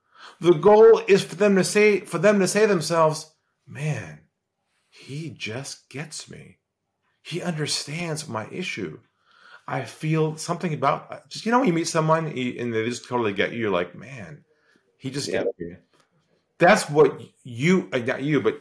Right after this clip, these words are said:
Speaker 1: y-, whoever listened to this has to learn how to do. It is a new skill set.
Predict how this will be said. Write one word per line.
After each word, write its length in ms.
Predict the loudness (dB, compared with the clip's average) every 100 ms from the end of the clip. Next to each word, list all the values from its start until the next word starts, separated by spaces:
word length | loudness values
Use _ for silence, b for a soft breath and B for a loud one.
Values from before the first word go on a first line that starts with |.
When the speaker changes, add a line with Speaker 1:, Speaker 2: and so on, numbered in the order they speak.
| -8
Speaker 1:
y-, 200 | -16 -16 _ _ _ -6
whoever 280 | 2 2 4
listened 300 | 2 2 -2
to 60 | 0
this 320 | 0 -2 -12 _ _ _
has 300 | -2 -2 0
to 100 | -4
learn 400 | 0 4 4 4
how 180 | 2 0
to 100 | 0
do. 380 | -2 -2 -4 -12 _ _ _ 4
It 120 | 6
is 100 | 6
a 140 | 4
new 640 | 4 4 8 8 8 6 0
skill 420 | -2 6 8 8
set. 540 | 8 6 6 4 -6